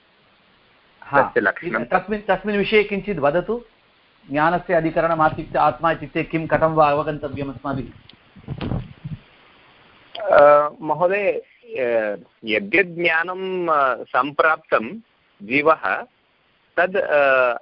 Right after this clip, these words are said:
Speaker 2: आत्मना एव सः, अ, प्राप्तं।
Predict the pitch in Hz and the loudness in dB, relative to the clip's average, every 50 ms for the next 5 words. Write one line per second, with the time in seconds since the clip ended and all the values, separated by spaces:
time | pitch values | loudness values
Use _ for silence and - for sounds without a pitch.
0 | - - 120 127 131 _ _ - 165 170 175 175 175 175 175 170 170 170 165 165 | -2 0 0 0 0 _ _ -6 -4 0 2 2 2 2 2 2 0 0 0 -2
1 | 165 - _ _ - - 147 147 156 156 160 180 180 185 180 175 170 165 156 147 | -4 -8 _ _ -6 -2 0 2 2 4 4 4 4 6 4 4 4 2 2 0
2 | 143 135 135 - - _ _ - 131 123 - 135 127 123 113 107 104 - _ _ | -2 -4 -6 -8 -12 _ _ -6 -6 -4 -2 -2 -2 -2 -2 -4 -6 -10 _ _
3 | _ _ _ - - 92 90 87 82 80 82 _ _ _ _ _ _ _ _ _ | _ _ _ -18 -16 -14 -14 -14 -16 -20 _ _ _ _ _ _ _ _ _ _
4 | _ _ _ _ _ _ _ _ _ _ _ _ _ _ _ _ _ _ _ _ | _ _ _ _ _ _ _ _ _ _ _ _ _ _ _ _ _ _ _ _
5 | _ _ _ _ _ _ _ _ - 127 120 120 - - - 139 113 - | _ _ _ _ _ _ _ _ -2 2 2 2 2 0 -2 -2 -2 -2